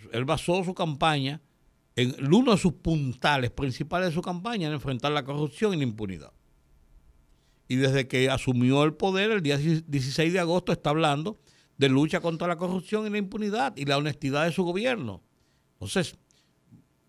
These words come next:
tiene que probarse en el transcurso del proceso y hoy está anunciando una serie de medidas para hacer más transparente el gobierno, no el Estado, el gobierno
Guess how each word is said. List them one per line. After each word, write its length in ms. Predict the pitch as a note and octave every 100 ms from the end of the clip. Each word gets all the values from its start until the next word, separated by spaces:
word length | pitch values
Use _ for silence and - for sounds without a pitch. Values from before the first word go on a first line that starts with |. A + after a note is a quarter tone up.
| _ _ _ _ _
tiene 240 | - D3 G#3
que 120 | G3+
probarse 640 | D#3+ D3+ C#3 F3 D#3+ F3 -
en 140 | D3
el 200 | C3+ B2+ - -
transcurso 800 | B2+ B2+ - F#3+ F#3 - D3+ - _ _ _ -
del 420 | B2+ A2+ C#3+ C#3+
proceso 580 | C#3 B2+ - F3 - -
y 180 | D3 C3+
hoy 300 | F#3 D#3+ E3+
está 260 | C3 - C#3+
anunciando 640 | E3 E3 D#3+ D3 C3 C#3
una 220 | C#3 D3
serie 280 | - E3 E3+
de 100 | E3
medidas 400 | D#3 C#3+ D3 D3+
para 200 | - B2+
hacer 340 | A2+ - E3+
más 300 | D3 D#3 E3 -
transparente 960 | D3+ B2 - B2 C3+ F3 A#2+ A2 D#3+ - _ _ _ _
el 120 | A#2
gobierno, 600 | A2 G#2+ E3 F3 C#3+ C3+ D#3
no 180 | A#2+
el 60 | D3+
Estado, 360 | C#3+ - C3+ B2+
el 60 |
gobierno 640 | B2 B2 C#3+ F3 C3 D#3+